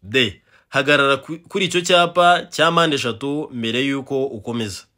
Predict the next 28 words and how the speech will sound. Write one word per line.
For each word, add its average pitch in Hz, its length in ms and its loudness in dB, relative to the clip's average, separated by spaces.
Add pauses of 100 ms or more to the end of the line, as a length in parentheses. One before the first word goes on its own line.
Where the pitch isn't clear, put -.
(1300)
Twandike 120 300 -6
ku 107 140 -6
gapapuro. 117 480 -4
Ese 170 180 -2
urabona 160 320 2
hano 151 140 0
igisubizo 123 760 -4
ari 127 320 -2
iki? 110 520 -10
Twandike, 131 600 -4 (360)
eh, 123 300 2
hano 185 240 0
igisubizo 127 580 -6
ni 131 480 -2
B. 110 300 -6 (220)
Umuyobozi 113 460 -8
w'ikinyabiziga 170 840 -4
agomba 151 460 -2
kugabanya 143 380 -4
umuvuduko, 156 760 -4 (340)
agatambuka, 113 880 -4
agata-, 123 380 -4
agategereza 123 840 -4
cyangwa 160 260 -4
se - 160 -6
agateganya 120 840 -4
icyago 120 840 -4
imbere 107 640 -8